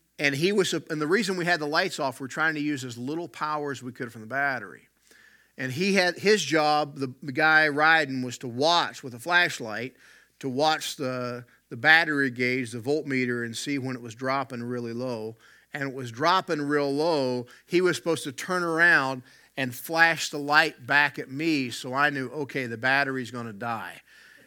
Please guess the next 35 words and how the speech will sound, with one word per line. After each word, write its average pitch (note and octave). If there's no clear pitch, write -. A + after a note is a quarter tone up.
And C3
then C3+
we C#3
pulled E3+
over E3+
on D#3
the C#3+
side C#3
of B2
the B2
road. D#3+
I C#3
pulled D3+
up. D3+
We B2+
hooked D3+
the D3
battery C#3+
cables C#3+
up C#3
to C#3+
his D3
car, C#3+
juiced C3+
the D3
battery C#3+
back C#3
up, C#3
started C3
again. B2
And D3+
as D#3
you D#3
may E3
expect, D#3+